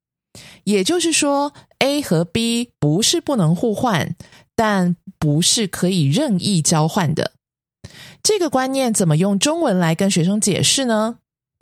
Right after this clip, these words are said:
我首先请一个 A 学生当我的测量基准，然后再拉一个看起来比 A 学生稍高的 B 学生出来，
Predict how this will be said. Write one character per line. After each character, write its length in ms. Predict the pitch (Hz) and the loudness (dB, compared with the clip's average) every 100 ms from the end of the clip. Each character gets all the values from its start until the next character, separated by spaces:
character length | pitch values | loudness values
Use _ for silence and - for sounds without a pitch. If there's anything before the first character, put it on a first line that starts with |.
| _ - - _ | _ -20 -20 _
我 120 | - 220 | -2 0
首 180 | 226 | 2
先 300 | 175 240 233 | 2 0 0
请 280 | 247 - 165 104 | 0 2 2 2
一 140 | 160 | 0
个 260 | 185 175 - | 0 -2 0
A 220 | 269 294 | -2 0
学 200 | 302 170 | 0 0
生 380 | 165 190 180 185 | 0 0 0 0
当 280 | 185 185 190 | 0 0 0
我 180 | 175 - | 0 0
的 120 | 90 | 0
测 200 | - 185 | 0 0
量 200 | 151 147 | 2 2
基 180 | 190 240 | 2 0
准， 360 | 185 127 160 - _ _ - - - | 0 -2 -4 -10 _ _ -20 -12 -2
然 300 | 190 214 240 | 0 0 0
后 220 | 330 320 | -2 0
再 180 | 302 277 | 0 0
拉 240 | 285 294 | 0 0
一 80 | 269 | -2
个 140 | 226 | -2
看 320 | - - 359 | -4 -2 -2
起 140 | 277 190 | 0 0
来 240 | 160 156 | 2 2
比 260 | 170 165 139 | 0 -2 -2
A 220 | - 240 | -2 -2
学 140 | 226 214 | 0 0
生 200 | 208 220 | 0 0
稍 300 | - 311 320 | 0 0 0
高 240 | 330 349 | 0 0
的 160 | 214 - - | -2 -4 -4
B 220 | 294 311 | -2 -2
学 240 | - 147 | 0 0
生 240 | 156 175 180 | 0 0 0
出 160 | 220 | 0
来， 480 | 220 160 139 151 - | 0 0 2 0 -2